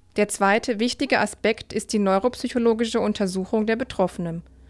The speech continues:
um eine relevante Symptomatik zu identifizieren. Erst wenn diese beiden Aspekte in Studien mit hinreichenden Fallzahlen beleuchtet wurden,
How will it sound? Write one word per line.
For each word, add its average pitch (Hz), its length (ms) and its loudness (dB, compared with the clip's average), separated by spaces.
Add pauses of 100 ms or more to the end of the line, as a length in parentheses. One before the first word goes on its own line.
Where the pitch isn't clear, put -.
(220)
um 214 140 2
eine 202 240 4
relevante 196 520 2
Symptomatik 202 720 -2
zu - 100 -6
identifizieren. 180 1000 -4 (540)
Erst 208 440 0
wenn 208 160 2
diese 226 240 2
beiden 247 360 4
Aspekte - 480 0
in 220 120 2
Studien 220 560 -2
mit - 160 -2
hinreichenden 226 720 2
Fallzahlen 214 640 0
beleuchtet 190 540 0
wurden, 233 360 0